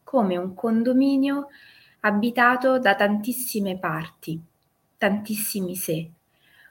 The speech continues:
ognuna delle quali convive ed è costretta a convivere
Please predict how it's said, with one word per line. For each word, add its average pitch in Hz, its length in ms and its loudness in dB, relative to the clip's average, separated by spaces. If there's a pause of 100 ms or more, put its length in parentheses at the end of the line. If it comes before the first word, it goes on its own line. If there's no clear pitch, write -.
(140)
ognuna 240 460 6
delle 208 400 2
quali 208 720 2
convive 226 880 0
ed 190 160 -4
è 185 140 0
costretta 202 640 -2
a 165 80 -8
convivere 262 840 2